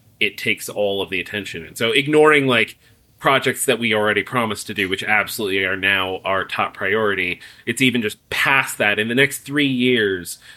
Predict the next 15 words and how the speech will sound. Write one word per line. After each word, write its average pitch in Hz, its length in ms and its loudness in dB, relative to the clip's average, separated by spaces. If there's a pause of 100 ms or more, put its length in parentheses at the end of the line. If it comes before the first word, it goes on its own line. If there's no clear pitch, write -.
what 120 180 2
exactly 110 360 -2
are 104 60 2
we 101 80 0
gonna 98 120 -2
be 98 260 -4
aiming 117 220 -4
at? 90 200 -6 (100)
It's 123 240 -4
wonderful 143 680 0
to 117 60 -14
be 120 140 0
able 120 140 -4
to - 100 -16
say, 110 600 4